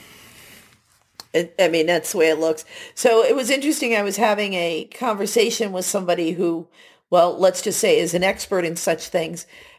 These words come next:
And I asked the question, I said, you know, i-, should the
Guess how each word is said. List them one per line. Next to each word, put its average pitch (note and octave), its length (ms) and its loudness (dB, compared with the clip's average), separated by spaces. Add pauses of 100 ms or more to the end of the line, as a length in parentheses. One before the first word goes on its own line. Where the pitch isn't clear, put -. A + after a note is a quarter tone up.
And G#3+ 140 4
I G3 80 6
asked A#3 360 2
the G3+ 60 -2
question, B3 520 -2
I F#3+ 80 -2
said, G3 400 0
you A3 80 -6
know, F3+ 260 -2 (240)
i-, - 80 -14 (680)
should E4+ 600 -2 (680)
the G#3+ 640 2